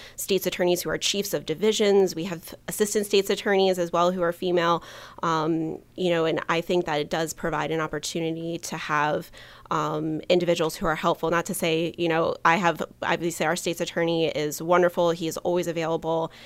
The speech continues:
and, um, you know, we're, I've been able to work on cases with him as well. Um, but it's just to have that diversity, I think, in the office is just so incredibly important.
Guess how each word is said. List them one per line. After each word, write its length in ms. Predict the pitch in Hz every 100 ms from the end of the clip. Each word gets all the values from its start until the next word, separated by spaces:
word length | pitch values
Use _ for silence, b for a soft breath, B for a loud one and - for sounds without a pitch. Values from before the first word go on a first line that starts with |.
| B
and, 360 | - 170 170 160
um, 440 | - 160 151 165 156
you 60 | -
know, 60 | 165
we're, 160 | 175 -
I've 140 | 165
been 120 | 170
able 180 | 170 165
to 120 | -
work 140 | 170 160
on 100 | 165
cases 320 | 165 165 156
with 120 | 160
him 180 | - 160
as 140 | -
well. 400 | 156 156 156 160 - B B B
Um, 480 | 156 156 156 151 160
but 160 | 175 165
it's 240 | 175 -
just 200 | 190 185
to 60 | 170
have 360 | - 170 165
that 280 | 165 156 -
diversity, 600 | 180 165 165 - 175 175
I 60 | 170
think, 220 | 190 185
in 80 | 175
the 80 | 160
office 420 | 147 147 170 160
is 140 | 156
just 220 | 156 156 -
so 520 | 185 160 160 160 151
incredibly 520 | 156 165 165 160 165
important. 680 | 156 156 - 160 - 214 220